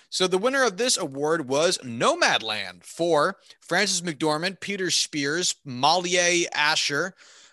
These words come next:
uh, Dan Janvey, and Chloe Zhao. Um, now, Corwin had this war-, award as his vote getter and his winner.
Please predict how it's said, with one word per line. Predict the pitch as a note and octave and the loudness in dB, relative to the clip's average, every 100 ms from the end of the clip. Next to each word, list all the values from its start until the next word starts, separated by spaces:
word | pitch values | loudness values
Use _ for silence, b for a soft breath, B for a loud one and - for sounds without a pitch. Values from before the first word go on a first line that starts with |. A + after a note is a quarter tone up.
| B | B
uh, | B2 B2 A#2 - _ _ _ _ _ - - | -2 -2 -2 -8 _ _ _ _ _ -14 -4
Dan | E3 E3+ G#3 F#3+ | 0 2 2 0
Janvey, | A#2 D3 E3 G3 C#3+ B2 C3+ F3 - _ | -2 2 2 2 -2 -4 -4 -6 -12 _
and | D3 C3 B2 | -6 -6 -6
Chloe | - F3+ F3+ E3+ | -2 0 2 0
Zhao. | C#3+ C#3 C3+ A2 F2 - _ _ _ _ - | 0 2 2 2 -2 -16 _ _ _ _ -8
Um, | B2 B2 B2+ B2 _ _ _ - | -2 0 -2 -6 _ _ _ -6
now, | E3 D#3+ D#3 - _ _ _ _ _ _ _ _ | 0 0 0 -4 _ _ _ _ _ _ _ _
Corwin | - A3+ B3+ C4+ C4 B3+ B3 _ _ _ - | -4 4 4 4 -2 -4 -10 _ _ _ -6
had | E3+ F#3+ G3+ F#3+ - _ | 2 4 4 0 -8 _
this | D#3 F3 F3+ D3+ | -4 0 0 -2
war-, | D#3 F3+ F3+ E3+ - | -4 -2 0 -2 0
award | E3 D3+ E3 D3+ | -2 2 0 0
as | D3 C#3+ | 0 0
his | C#3 B2+ | -2 -4
vote | - B2+ C3 G3 F#3+ | -8 -4 2 2 2
getter | G3+ G3 G3 - | 0 0 -2 0
and | F#3 G#3 | -2 0
his | F#3 D#3 | -2 -2
winner. | C3 B2+ B2 D3+ | -2 -2 -4 -6